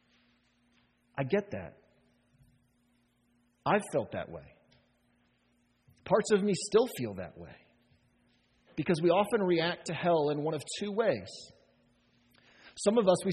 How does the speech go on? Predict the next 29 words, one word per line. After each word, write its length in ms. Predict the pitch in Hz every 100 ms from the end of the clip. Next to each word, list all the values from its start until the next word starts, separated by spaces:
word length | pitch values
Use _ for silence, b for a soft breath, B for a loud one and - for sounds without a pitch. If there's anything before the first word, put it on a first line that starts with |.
| -
simply 260 | 220 214
dislike 540 | 147 196 - 175 185 -
the 120 | 170
idea 320 | 135 110 131
and 100 | 120
we 100 | 139
never 200 | 156 175
go 160 | 156 160
beyond 420 | 143 139 143 123
that. 200 | 95 90 - - - - - 165
We 80 | 165
think, 260 | 196 160 - - - _ _ -
"I 100 | 208
don't 120 | 254
like 180 | 226 240
the 120 | 151
idea 240 | 107 113
of 60 | 101
hell. 340 | 107 92 98 - _ _ _ _ _ _ _ _
I 80 | 120
don't 100 | 214
want 120 | 233
to 40 | 190
believe 280 | 120 98
that." 280 | 87 87 - _ _ _ _ _ _ _ _ 127
And 100 | 123
so 100 | 165
we 100 | 208
don't. 280 | 269 240